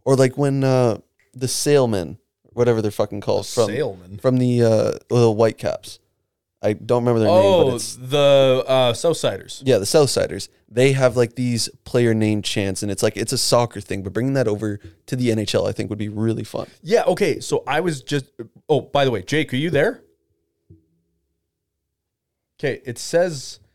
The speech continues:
Speaker 2: it says I'm on the phone with Jake right now, but I can't hear him saying anything.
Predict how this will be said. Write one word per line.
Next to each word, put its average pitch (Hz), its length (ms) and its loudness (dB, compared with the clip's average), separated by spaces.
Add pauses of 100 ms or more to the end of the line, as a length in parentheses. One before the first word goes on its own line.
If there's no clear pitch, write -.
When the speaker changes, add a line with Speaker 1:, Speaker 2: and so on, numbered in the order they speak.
(180)
Speaker 2:
it 170 120 -10
says 262 300 0
I'm 202 260 0
on 170 280 0
the 147 60 0
phone 156 400 0
with 127 140 -6
Jake 131 280 -4
right 120 220 -2
now, 110 180 -8
but 98 120 -8
I 135 100 0
can't 143 340 -6
hear 131 160 -6
him 113 120 -8
saying 110 440 -8
anything. 85 540 -18